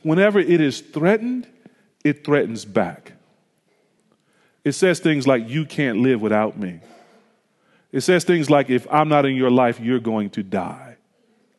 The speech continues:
The idol, when attacked, attacks in return.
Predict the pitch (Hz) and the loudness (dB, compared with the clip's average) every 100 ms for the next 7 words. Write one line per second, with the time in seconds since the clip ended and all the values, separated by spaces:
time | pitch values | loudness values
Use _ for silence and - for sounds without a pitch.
0 | _ _ _ _ 135 131 - 143 175 208 | _ _ _ _ -14 -12 -8 0 4 4
1 | 180 139 131 139 143 135 123 - - - | 4 2 0 0 0 0 -2 -4 -8 -4
2 | 196 113 117 - - _ _ - 135 - | -2 0 -2 -6 -20 _ _ -6 -6 -4
3 | - 185 131 - - - _ - 156 147 | -2 0 0 -4 -16 -20 _ -4 -2 0
4 | 151 151 _ - 165 170 - 254 196 98 | -4 -10 _ -4 -4 -4 -6 -4 -4 -8